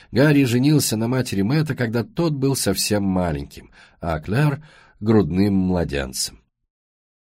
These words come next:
Недавно я узнал, что он был убит более десяти лет назад. Если он ожидал, что это сообщение может шокировать или заинтересовать Ракель, его ждало разочарование.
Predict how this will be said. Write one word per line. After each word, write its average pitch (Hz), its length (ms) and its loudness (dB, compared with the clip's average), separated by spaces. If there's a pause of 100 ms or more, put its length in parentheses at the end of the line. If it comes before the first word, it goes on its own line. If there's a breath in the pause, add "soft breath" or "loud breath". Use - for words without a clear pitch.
(160)
Недавно 92 440 0
я 90 180 0
узнал, 87 580 -4 (100)
что - 340 -10
он 92 200 -4
был 87 140 -6
убит 87 640 -8
более 95 580 0
десяти 92 500 -6
лет 87 280 -6
назад. 73 380 -8 (1120)
Если 92 340 0
он 87 180 -2
ожидал, 85 400 -4
что - 160 -8
это 71 200 -10
сообщение 82 720 -4
может 78 300 -8
шокировать 82 720 -6
или 85 140 -6
заинтересовать 92 920 -4
Ракель, 123 460 -4 (520 loud breath)
его 127 420 2
ждало 101 800 -2
разочарование. 78 1080 -6